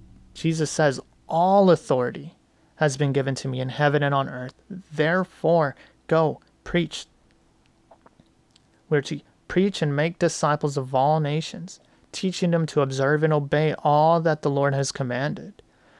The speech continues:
We're to baptize them in the name of the Father and the Son and of the Holy Spirit. And even Jesus says, "Behold, I will be with you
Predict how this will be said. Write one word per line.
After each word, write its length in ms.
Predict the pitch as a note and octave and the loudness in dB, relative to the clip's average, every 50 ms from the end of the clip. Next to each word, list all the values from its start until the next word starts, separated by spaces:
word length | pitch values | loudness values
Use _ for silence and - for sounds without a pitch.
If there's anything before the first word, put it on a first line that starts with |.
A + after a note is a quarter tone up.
| _ _ _ | _ _ _
We're 120 | - C#3+ | -6 -6
to 140 | - - C#3 | -4 -4 -6
baptize 800 | B2 B2+ - C3 B2+ C3+ D3 D#3 D#3+ - - B2+ C3 C3+ C3 B2+ | -6 -4 -4 -4 -2 0 -2 -2 -4 -4 -4 -4 -4 -4 -4 -4
them 140 | C#3 C3+ C3 | -4 -4 -4
in 80 | C3 | -4
the 80 | C3 C3 | -4 -4
name 240 | C3+ C3+ C#3 C#3+ C#3+ | -4 -4 -2 -2 -2
of 80 | C#3 | -2
the 80 | - C3 | -4 -4
Father 420 | - - - C#3 C#3 C#3+ D3+ D3+ | -4 0 2 2 2 4 2 2
and 120 | D#3 D#3 D3+ | 2 2 0
the 60 | C#3 | -2
Son 260 | - - C#3+ C3 C3 | 0 -2 -2 -2 -2
and 100 | C3+ C3 | -2 -4
of 60 | B2+ | -4
the 100 | C3 B2+ | -4 -6
Holy 420 | C3 - - - C3+ C3 B2+ C#3 C#3 | -6 -8 -4 -2 -2 -2 -2 -4 -6
Spirit. 480 | - - - - E3+ G3 F3 - - _ _ _ _ _ _ _ _ _ _ _ _ _ _ _ _ _ _ _ _ _ _ _ _ _ _ _ - | -6 -8 -8 -6 -6 -6 -6 -8 -10 _ _ _ _ _ _ _ _ _ _ _ _ _ _ _ _ _ _ _ _ _ _ _ _ _ _ _ 0
And 100 | F3 F#3 | 2 2
even 240 | G3 G3+ G#3 F#3+ E3+ | 4 4 4 2 4
Jesus 380 | D#3+ F3 F3 E3 D#3+ D#3+ D3 | 4 2 0 0 0 -4 -4
says, 520 | - - D3 C3+ C3 C3+ C3+ C3+ - - - - | -4 -4 -4 -4 -4 -8 -10 -12 -14 -16 -10 -6
"Behold, 540 | - C3 - - - D#3 D#3+ D#3+ E3 D#3+ E3 | -6 -6 -4 0 4 6 6 6 6 4 4
I 80 | D3+ | 2
will 120 | D3+ D#3 D3+ | 2 2 2
be 200 | C#3+ D#3 C#3 C#3+ | 0 -2 -2 -2
with 480 | C3 C3 C3+ C#3+ C#3 C#3 - - - | -4 -4 -2 -2 -2 -2 -6 -8 -8
you 320 | E3 C3 A#2+ A#2 - D#3+ | -6 -6 -6 -6 -10 -12